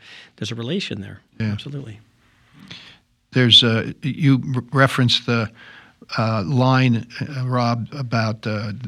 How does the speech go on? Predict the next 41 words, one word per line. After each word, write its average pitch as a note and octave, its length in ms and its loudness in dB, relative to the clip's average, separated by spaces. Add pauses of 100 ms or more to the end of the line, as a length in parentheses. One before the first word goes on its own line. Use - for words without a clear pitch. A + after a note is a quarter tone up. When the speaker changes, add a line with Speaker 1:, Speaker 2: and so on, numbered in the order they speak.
Speaker 2:
you C3+ 80 0
know, A#2 120 0
they A#2 120 -2
said B2 320 2
this A#2 160 2
to - 120 -8
test - 360 0
him, B2 200 2
that G#2 180 -2
life B2 240 0
is G#2+ 100 0
a G2+ 60 -4
test. - 460 -2 (600)
And C3 140 2
I B2+ 60 6
always, D3 340 8 (160)
uh, B2 160 2
uh, D3 180 4
whenever D3 300 6
I C3+ 80 8
hear C#3+ 220 4
that B2 200 2
word, C#3 260 4
I A2+ 120 2
always A#2+ 260 2
think, A#2 360 -2
you D3+ 120 -2
know, A#2+ 140 2
we, B2 240 2 (320)
we C3 100 4
have D3 240 6
this, A#2+ 340 2
um, B2+ 380 -2 (420)
academic C3+ 760 4
idea A#2 320 2
of G#2+ 120 -4
test, - 440 -2
you A#2+ 60 -2
know, A2+ 120 0
like A2+ 220 -6
you, G#2+ 120 -2